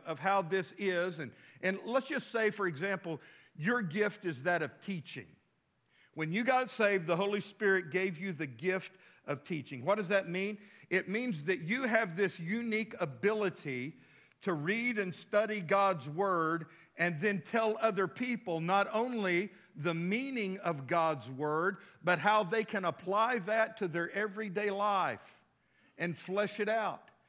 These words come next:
So they not only explain the Word of God to you, they give you application so that you can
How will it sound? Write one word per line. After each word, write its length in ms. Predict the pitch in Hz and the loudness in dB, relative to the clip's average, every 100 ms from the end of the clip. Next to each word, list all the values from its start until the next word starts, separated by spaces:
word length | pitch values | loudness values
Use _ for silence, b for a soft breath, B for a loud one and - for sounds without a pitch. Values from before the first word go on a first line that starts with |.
| b b | b b
So 180 | - 208 | 0 4
they 160 | 196 | 4
not 260 | 202 226 262 | 4 2 4
only 320 | 269 240 208 | 2 2 0
explain 680 | 180 147 - - 214 262 262 | 0 -4 -12 -2 0 2 0
the 100 | 240 | 0
Word 300 | 196 190 190 | 2 2 2
of 200 | 175 135 | 0 -2
God 320 | 156 170 165 - | 2 4 2 0
to 100 | 151 | -6
you, 320 | 131 175 208 B B - | -2 -2 -2 B B 0
they 180 | 208 240 | 2 2
give 300 | 185 226 175 | 0 -2 -2
you 180 | 202 | -4
application 1000 | 185 208 226 196 196 - 247 240 - 196 185 | 2 4 4 0 -4 0 -2 -2 -4 -4 -2
so 220 | 208 190 | -2 0
that 200 | 190 185 | 0 -2
you 140 | 214 | -4
can 180 | 196 | -2